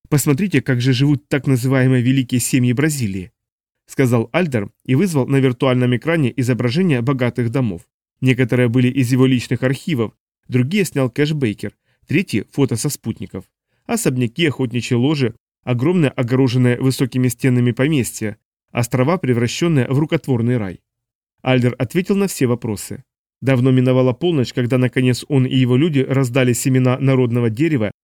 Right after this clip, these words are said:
и объяснили, как сажать их. На завтра, ранним утром, из тумана, пронизанного холодным дождём ранней весны, выехала группка всадников.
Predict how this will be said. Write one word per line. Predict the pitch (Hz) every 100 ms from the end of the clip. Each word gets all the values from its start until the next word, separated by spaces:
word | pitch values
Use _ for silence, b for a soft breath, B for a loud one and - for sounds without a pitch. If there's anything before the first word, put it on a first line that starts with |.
| _
и | 123
объяснили, | 127 117 - 190 160
как | 120 117
сажать | 156 139 107 -
их. | 92 - _ _ _ _ _ _ -
На | 135
завтра, | 123 127 113 113 - _ -
ранним | 123 127 123 147
утром, | 165 117 -
из | 127
тумана, | - 143 185 120
пронизанного | 127 131 117 127 123 123
холодным | - 131 123 123 117
дождём | 127 120 127 -
ранней | 131 123 117
весны, | 113 117 - 180 - _ _
выехала | 120 185 214 170 131
группка | 120 127 - 147
всадников. | - 101 98 90 98